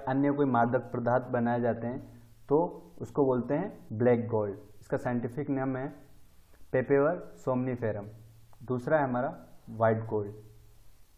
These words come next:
किसको बोलते हैं? सफ़ेद सोना, cotton को। जो cotton होता है, उसको सफ़ेद सोना बोलते हैं। क्यों बोलते हैं? क्योंकि इसका रंग सफ़ेद होता है, इसलिए इसको सफ़ेद सोना बोलते हैं agriculture में, ठीक है। इसका scientific name है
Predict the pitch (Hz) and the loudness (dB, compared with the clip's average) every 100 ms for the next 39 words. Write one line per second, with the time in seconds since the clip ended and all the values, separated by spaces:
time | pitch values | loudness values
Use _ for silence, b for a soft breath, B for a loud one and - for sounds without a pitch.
0 | - - - - - - - - - - | -20 -20 -20 -20 -20 -20 -20 -20 -20 -20
1 | - 143 - 151 147 147 151 180 - 131 | -18 -16 -6 0 2 2 -2 -4 -6 -4
2 | 143 143 - 120 110 107 - - - - | 0 0 0 -4 -2 -4 -10 -16 -20 -20
3 | - 131 120 123 113 104 98 - - - | -6 -2 0 0 -2 -6 -10 -16 -20 -20
4 | - 123 117 131 127 156 151 127 151 - | -10 -8 -2 0 2 2 2 0 -2 -4
5 | - - - 180 - - 127 143 143 - | -12 -14 -4 -4 -4 -6 -2 2 0 0
6 | 123 120 107 101 113 107 - - 147 143 | -2 -2 -2 -6 -10 -14 -10 -4 0 2
7 | 139 156 185 B B - 131 131 113 143 | 0 -4 -8 B B -8 -2 -2 2 4
8 | 135 160 - - - - 131 - 139 143 | 4 2 -4 -14 -20 -8 -6 0 4 4
9 | 131 143 135 - 139 - 165 B B - | 4 2 2 -2 -6 -4 -6 B B -8
10 | - 113 143 143 131 120 110 104 113 104 | -6 0 -2 0 -2 -2 -2 -2 -4 -4
11 | 110 110 104 107 98 98 - b - - | -4 -4 -4 -6 -8 -12 -16 b -8 -4
12 | 143 180 - 117 - 127 127 123 135 143 | -2 -4 -6 -10 -6 -4 -4 -4 -6 -4
13 | 139 135 165 | -2 -2 -6